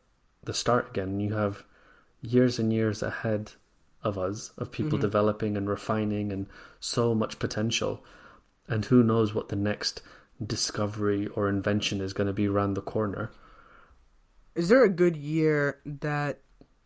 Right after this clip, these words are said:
Speaker 2: mirrors, like, this year? I know you said twenty seventeen. People have been talking about twenty fourteen or even earlier, like, two thousand. Is there a good year that you can think about that re-, there was, like, a development like this and one team started on the back foot and they kinda had to work their way back up?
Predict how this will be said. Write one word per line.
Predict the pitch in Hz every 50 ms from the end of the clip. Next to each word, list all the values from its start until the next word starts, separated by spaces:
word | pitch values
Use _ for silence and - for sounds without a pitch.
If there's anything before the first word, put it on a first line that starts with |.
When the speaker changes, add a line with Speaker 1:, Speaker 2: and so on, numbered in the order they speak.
| _ -
Speaker 2:
mirrors, | 156 160 160 160 160 160 165 175 175 175 170 170 160 - - - -
like, | 160 151 151 156 156 151
this | 151 170 165 - -
year? | 185 185 180
I | 156
know | 156 170
you | 196 190
said | - 185 -
twenty | - 180 165
seventeen. | 147 170 151 156 147 - 151 143
People | 143 160 156 160
have | 156
been | 160 151
talking | - 156 151 151 156
about | 151 120 -
twenty | - 151 147 143
fourteen | 139 - 156 151 143 - - 151 143 139 143 139 - - - - - - - - _
or | 156 -
even | 175 180 160 165
earlier, | - 151 160 165 165 165 156 151
like, | 147 147 147 -
two | - - 156
thousand. | - 160 151 156 156 147 156 143 139 135 - _ _ _ - - -
Is | -
there | 190 208
a | 190
good | 160 185 190 175
year | 165 165 165 160 160 160 156 147 - - -
that | 147 147 151 151 113
you | 156 156
can | - - 165 156 - _ _ _ _ -
think | 175 165 151
about | 165 147 160 156 135 143 147
that | 147 131 139
re-, | 143 -
there | - 147 151 147
was, | 151 156 151 156 160 160 - -
like, | 165 165 160
a | 170
development | 165 165 156 165 165 165 160 - 180 170 170 - -
like | 170 165 156 -
this | - 170 160 156 -
and | - 156 156
one | 160 160 160 156
team | - - 165 156
started | - - 165 156 151 151 160 151
on | - 143 147 156
the | 147
back | 143 151 151 147 -
foot | - - 165 156 151 - - - - - - _ _ _ _ _
and | - 123 135
they | 135
kinda | - 160 143 143 143
had | 151 143 143
to | - 156
work | 143 147 143 139 -
their | 151 143
way | 147 147 143
back | 147 143 139 - -
up? | - 151 175 - -